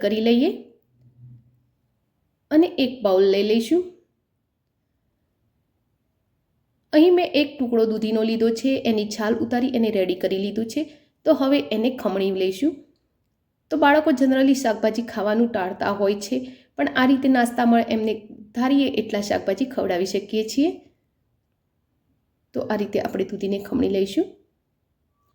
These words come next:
હવે એમાં એક નંગ ડુંગળીને એકદમ ઝીણી સમારવાની, યા તો પછી ચોપ કરી એડ કરીશું. એની સાથે જ બે થી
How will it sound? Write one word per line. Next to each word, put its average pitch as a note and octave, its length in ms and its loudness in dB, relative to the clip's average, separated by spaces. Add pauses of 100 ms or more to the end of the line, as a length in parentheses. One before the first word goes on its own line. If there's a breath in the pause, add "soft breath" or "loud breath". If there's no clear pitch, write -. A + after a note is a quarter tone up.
(380)
હવે E4 180 4 (120)
એમાં D#4 200 4 (160)
એક D#4 220 0
નંગ C#4+ 180 6
ડુંગળીને B3+ 460 4 (240)
એકદમ C4+ 420 2 (100)
ઝીણી G#3 300 0
સમારવાની, C#4+ 580 2 (120)
યા A#3+ 160 -2
તો B3 100 -4
પછી A3+ 320 -2
ચોપ F#3 260 -6
કરી F#3+ 160 -4 (140)
એડ F#3+ 160 -4
કરીશું. A3+ 360 -2 (2500)
એની G#3+ 320 2
સાથે A3 280 2
જ B3 300 -2
બે A#3 160 6
થી C#4+ 100 4